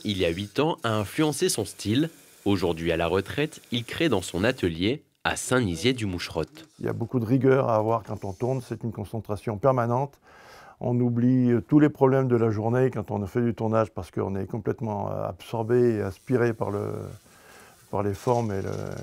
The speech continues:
Speaker 2: et le copeau, quoi, j'allais dire. Et voilà, bon, c'est un bel échappatoire aussi.
Speaker 1: Non content d'utiliser des outils du commerce, son expérience dans la chaudronnerie lui permet de créer ses propres instruments.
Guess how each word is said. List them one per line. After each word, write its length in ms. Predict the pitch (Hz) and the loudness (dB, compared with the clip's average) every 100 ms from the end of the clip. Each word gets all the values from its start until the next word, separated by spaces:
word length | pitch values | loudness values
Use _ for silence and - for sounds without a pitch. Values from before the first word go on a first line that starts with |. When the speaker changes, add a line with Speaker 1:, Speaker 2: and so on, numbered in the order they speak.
| - - | -8 -8
Speaker 2:
et 40 | |
le 60 | 98 | -2
copeau, 380 | 123 104 143 127 | -2 2 2 2
quoi, 160 | 104 | -4
j'allais 240 | 92 101 110 | -6 -6 -4
dire. 160 | 127 - - - - - - _ - | -6 -8 -20 -20 -20 -20 -20 _ -10
Et 220 | - 110 101 | -4 -2 -2
voilà, 320 | 98 101 107 | -2 -2 -2
bon, 160 | 95 | -6
c'est 300 | 87 - - | -12 -14 -8
un 60 | 95 | -4
bel 180 | 98 101 | -2 -4
échappatoire 520 | 98 104 101 - 98 | -4 -6 -8 -8 -10
aussi. 240 | 95 - - _ _ _ _ 95 | -10 -16 -20 _ _ _ _ 0
Speaker 1:
Non 180 | 101 | 2
content 400 | 101 104 101 101 | 2 0 2 0
d'utiliser 560 | 98 95 - 101 95 98 | 0 -4 -4 -4 0 0
des 220 | 95 98 | 0 -2
outils 260 | 127 123 104 | -4 -8 -8
du 160 | 101 | -8
commerce, 460 | 117 131 147 170 - | 0 2 2 -2 -2
son 200 | 151 147 | -2 0
expérience 600 | 180 - 160 117 98 87 | -2 -2 0 0 0 -2
dans 120 | 85 | -4
la 100 | 85 | -4
chaudronnerie 560 | 87 139 135 110 117 151 | -2 0 0 0 0 -2
lui 140 | 170 | -2
permet 360 | 170 160 104 85 | -2 -2 0 -4
de 100 | 82 | -4
créer 300 | - - 87 | -8 -4 -2
ses 220 | - 80 | -2 -8
propres 560 | - - 151 - 85 107 | -4 0 0 0 0 0
instruments. 560 | 143 - 90 87 117 | 0 -4 -4 0 0